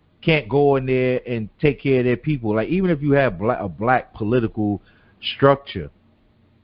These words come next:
they're still talking about, "Well, we need to take care of everybody." You are gonna take care of everybody, all right? Everybody that lives in your community or that, the district that you represent,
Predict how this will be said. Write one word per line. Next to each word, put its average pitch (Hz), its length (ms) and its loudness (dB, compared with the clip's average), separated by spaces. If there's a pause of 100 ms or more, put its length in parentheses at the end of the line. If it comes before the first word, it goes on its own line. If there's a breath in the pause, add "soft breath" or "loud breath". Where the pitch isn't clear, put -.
(320)
they're 127 160 4 (120)
still 160 240 2
talking 135 420 0
about, 104 480 -4 (500)
"Well, 117 180 4
we 123 120 2
need 127 140 0
to 110 80 -6
take 120 240 0
care 113 200 2
of 110 60 2
everybody." 104 500 0
You 180 200 -2
are 247 260 2
gonna 190 220 2
take 151 280 -2
care 135 260 2
of 120 60 -8
everybody, 113 600 -4 (420)
all 120 80 0
right? 139 260 2
Everybody 156 440 0
that 127 100 0
lives 147 260 0
in 135 140 -6
your 123 260 0
community 127 720 -2 (280 soft breath)
or 120 180 4
that, 117 220 0 (180)
the 101 100 -2
district 143 480 -2
that 123 200 0
you 113 80 -2
represent, 135 640 -2